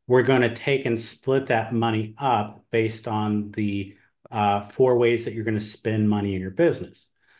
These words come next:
Um, and there's a bank account for each one of those,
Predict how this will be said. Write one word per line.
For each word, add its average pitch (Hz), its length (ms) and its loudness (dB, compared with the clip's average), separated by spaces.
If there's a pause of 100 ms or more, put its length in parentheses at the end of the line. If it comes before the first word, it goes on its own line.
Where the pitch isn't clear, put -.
(200)
Um, 98 420 -2
and 113 340 4
there's 113 240 4
a 113 60 -2
bank 113 300 -2
account 117 320 -8
for 110 120 0
each 107 220 0
one 101 160 -2
of 92 80 -6
those, 95 460 -2